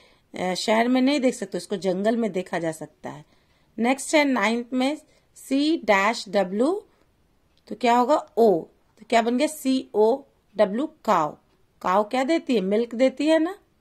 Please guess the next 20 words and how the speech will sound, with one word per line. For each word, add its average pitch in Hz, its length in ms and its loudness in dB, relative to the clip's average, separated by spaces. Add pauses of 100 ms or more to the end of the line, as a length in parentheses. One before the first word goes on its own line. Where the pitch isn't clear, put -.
(840)
तो 233 180 2
काऊ 202 320 2
की 254 140 -2
स्पेलिंग 254 360 2
क्या 269 140 4
होती 262 200 2
है? 311 60 0
सी 254 460 -4
ओ 214 160 4
डब्ल्यू, 202 540 0 (340)
काऊ। - 200 -2 (480)
नेक्स्ट 254 420 -6
नंबर 269 240 2
टेन 254 260 0
में 240 100 -4 (100)
टी 285 360 -2
ए 220 440 2 (1600)
बी 247 600 0
एल 208 340 2
ई, 208 280 -6